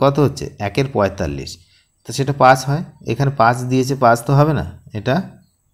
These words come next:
মিথ্যা। তারপরে দেখো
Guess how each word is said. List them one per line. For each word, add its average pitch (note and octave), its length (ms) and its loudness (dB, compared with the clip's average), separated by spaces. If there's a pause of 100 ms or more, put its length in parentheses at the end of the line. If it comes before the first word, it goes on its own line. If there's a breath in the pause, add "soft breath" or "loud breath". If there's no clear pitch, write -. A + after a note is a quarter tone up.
(200)
মিথ্যা। G#2 500 -6 (1400 loud breath)
তারপরে C#3+ 460 4
দেখো F2+ 220 -2